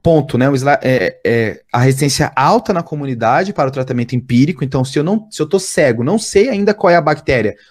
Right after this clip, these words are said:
usar quinolona, dar um tiro quinolona talvez não seja tão bom.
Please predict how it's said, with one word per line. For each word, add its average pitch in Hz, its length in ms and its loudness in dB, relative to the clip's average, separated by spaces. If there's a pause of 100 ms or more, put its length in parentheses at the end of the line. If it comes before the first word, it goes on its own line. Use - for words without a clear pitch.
usar 123 300 2
quinolona, 143 580 0
dar 127 140 0
um 135 80 -2
tiro 208 240 0
quinolona 131 380 -2
talvez 120 260 2
não 120 80 -2
seja 107 220 -4
tão 170 180 -2
bom. 147 300 0